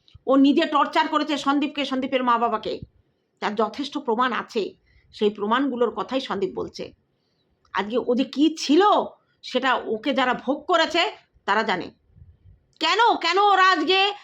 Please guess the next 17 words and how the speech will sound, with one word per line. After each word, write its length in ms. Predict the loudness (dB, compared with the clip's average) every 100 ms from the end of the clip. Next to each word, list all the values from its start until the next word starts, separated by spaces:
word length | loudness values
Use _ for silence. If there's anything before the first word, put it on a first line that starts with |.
| _ _
ওকে 240 | -4 0 -2
ছাড়া 220 | 0 0 2
ভালো 280 | 0 2
আছে? 420 | 2 2 -2 -2 -8 _ _ _ _ _ _ _ _
ওকে 220 | -4 -2
ছাড়া 200 | 0 0
ভালো, 180 | 2 0
তবুও 360 | 0 0 2 2
না, 240 | 2 0
শুধু 220 | -2 -6
সন্তানের 500 | -4 -2 0 0 0
মুখের 240 | 0 -2 -4
দিকে 180 | -2 -2
তাকিয়ে 380 | -2 0 -2 -2 -12 -10
সন্দীপ 340 | -2 0 0 -2
কিন্তু 200 | -4 -2
বলেছিল 460 | -2 -2 -4 -6